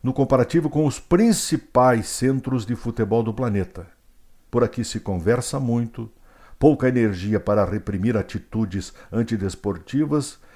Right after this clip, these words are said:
e a inexplicável possibilidade de que os árbitros sejam cercados com frequência como se não fossem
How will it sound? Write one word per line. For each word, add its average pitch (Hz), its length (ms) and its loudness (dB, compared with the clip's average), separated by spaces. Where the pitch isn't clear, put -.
e 139 420 4
a 139 100 2
inexplicável 143 1120 4
possibilidade 107 1160 -2
de 101 120 -8
que - 100 -8
os 107 140 -2
árbitros 113 600 0
sejam 110 380 0
cercados 127 840 2
com 131 160 -4
frequência 156 680 -2
como 139 180 -2
se - 160 -2
não 165 140 0
fossem 139 500 -2